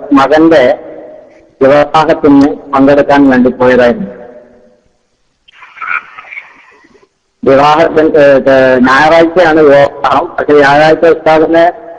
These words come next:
സൗകര്യപ്പെടുന്നത് കൊണ്ട് ഉസ്താദിനെ കൂട്ടി പോവുകയും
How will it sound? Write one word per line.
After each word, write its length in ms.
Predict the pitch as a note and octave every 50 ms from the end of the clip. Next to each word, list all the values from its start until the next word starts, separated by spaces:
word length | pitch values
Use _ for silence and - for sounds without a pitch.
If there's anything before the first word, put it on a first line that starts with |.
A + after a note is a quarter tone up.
| - - - - D3
സൗകര്യപ്പെടുന്നത് 760 | C#3+ D#3 D#3+ E3 E3 D3 D3+ D#3 D#3 D3+ D#3+ D#3 D#3 D#3 C#3+
കൊണ്ട് 220 | C#3+ C#3 C3+ C#3 D#3 F#3+ G3+ - - - - - - - - - - - _ _ _ _ _ _ _ _ _ _ _ _ _ _
ഉസ്താദിനെ 420 | - - - D3+ D3+ D#3+ D#3+ E3 D#3
കൂട്ടി 280 | D3+ D#3 C#3+ D#3 D#3
പോവുകയും 600 | - D3 C#3+ C#3+ C#3+ D3 D3+ D3 D3 D#3 E3+ -